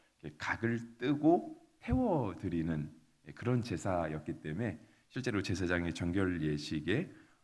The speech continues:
아주 중요하게 여겨지는 과정이었고, 또 제사 이후로도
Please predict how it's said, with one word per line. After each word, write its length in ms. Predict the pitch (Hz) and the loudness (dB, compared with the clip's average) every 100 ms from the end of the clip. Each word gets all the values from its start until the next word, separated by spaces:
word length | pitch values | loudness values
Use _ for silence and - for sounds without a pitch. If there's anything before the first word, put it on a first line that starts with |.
| - | -14
아주 340 | - - 113 | -12 -6 -4
중요하게 800 | 107 - 110 117 107 87 78 69 - - | -2 2 4 6 4 0 -2 -4 -10 -12
여겨지는 580 | 73 101 82 80 73 69 | -6 -4 -4 -2 -4 -4
과정이었고, 1000 | - 73 80 73 64 73 65 - 147 - - _ | -8 -6 -4 -6 -6 -8 -8 -8 -8 -10 -20 _
또 100 | - | -8
제사 300 | 101 85 117 | -4 0 2
이후로도 840 | 98 92 123 117 92 90 139 - | 2 4 2 2 0 0 -2 -4